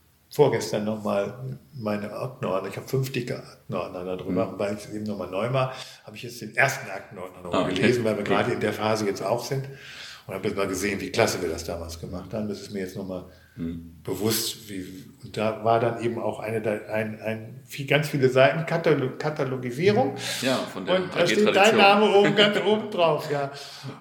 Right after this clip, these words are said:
Speaker 1: Und, ähm, das, äh, wie viele Leute da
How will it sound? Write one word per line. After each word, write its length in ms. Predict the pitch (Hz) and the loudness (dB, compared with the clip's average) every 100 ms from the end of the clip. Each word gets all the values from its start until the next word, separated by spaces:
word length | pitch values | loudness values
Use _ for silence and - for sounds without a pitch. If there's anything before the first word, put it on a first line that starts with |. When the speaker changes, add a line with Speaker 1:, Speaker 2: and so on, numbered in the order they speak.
| - | -12
Speaker 1:
Und, 440 | 131 127 120 110 104 | -6 -6 -6 -12 -14
ähm, 420 | 113 107 101 90 80 - _ _ _ _ _ - | -10 -8 -8 -10 -18 -20 _ _ _ _ _ -14
das, 240 | - - - - - - | -10 -10 -10 -20 -20 -18
äh, 40 | 104 - - - 78 - _ _ _ - - | -16 -18 -20 -20 -20 -20 _ _ _ -20 -20
wie 100 | - | -14
viele 180 | - 92 | -10 -6
Leute 240 | 92 92 | -6 -6
da 140 | 90 | -10